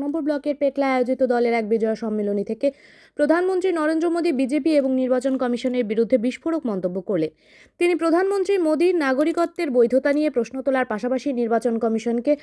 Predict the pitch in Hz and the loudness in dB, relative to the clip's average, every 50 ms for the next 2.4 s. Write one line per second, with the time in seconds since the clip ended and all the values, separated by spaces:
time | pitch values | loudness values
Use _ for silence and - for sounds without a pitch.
0 | - - - - _ - 294 294 294 - - 403 403 392 359 392 370 359 - 381 | -4 -20 -20 -12 _ 0 0 0 0 0 -2 -2 0 0 0 0 -2 -2 -2 0
1 | 359 311 277 269 311 311 339 294 339 302 - 320 262 254 285 240 226 190 180 190 | 2 2 4 4 2 2 2 -2 -2 0 0 0 2 2 2 2 2 0 0 -2
2 | - - 208 185 - 190 165 156 | -6 -6 -8 -4 -4 -2 -2 -2